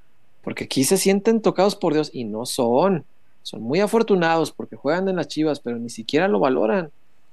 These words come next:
No valoran eso, por eso les vale tanta madre todo lo que hacen. Si fuese así, pues a mí lo que me daría mucha pena, Wario,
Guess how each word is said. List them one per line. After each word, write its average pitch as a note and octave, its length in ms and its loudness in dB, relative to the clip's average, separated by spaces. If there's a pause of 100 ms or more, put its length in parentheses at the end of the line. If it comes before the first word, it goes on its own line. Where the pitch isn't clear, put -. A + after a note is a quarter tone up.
(360)
No C3+ 180 -4
valoran G3 360 0
eso, G#3 220 -6
por B2 140 -4
eso C#3 160 -6
les D#3 160 -2
vale D3 200 -2
tanta E3+ 320 -8
madre D#3+ 280 -2
todo D#3+ 260 -2
lo C3 140 -4
que C3 100 -4
hacen. C#3+ 260 -8 (1900)
Si - 220 -4
fuese D#3+ 340 2
así, G3+ 440 2 (2500)
pues D3+ 200 2
a D3+ 80 0
mí E3 100 2
lo F#3+ 120 2
que F#3+ 100 -2
me F3 120 2
daría D#3 220 2
mucha F#3+ 320 -4
pena, F3+ 280 -2
Wario, F3 460 -2